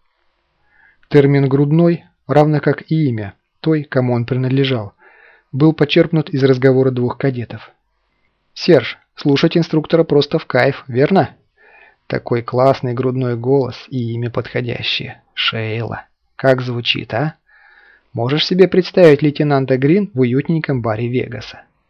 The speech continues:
"Слушай, Дункан, заткнись.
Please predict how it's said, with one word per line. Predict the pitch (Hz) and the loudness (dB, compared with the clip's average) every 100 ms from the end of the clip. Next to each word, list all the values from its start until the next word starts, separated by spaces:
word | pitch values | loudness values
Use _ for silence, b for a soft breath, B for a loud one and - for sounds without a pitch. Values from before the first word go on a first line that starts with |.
| _ _ _ _ _ _ _ _ _ | _ _ _ _ _ _ _ _ _
"Слушай, | - 135 127 - 117 | -6 -2 0 -2 -2
Дункан, | 123 117 117 117 | -2 -2 -6 -8
заткнись. | 117 117 - 123 110 - | -6 -6 -6 -8 -8 -14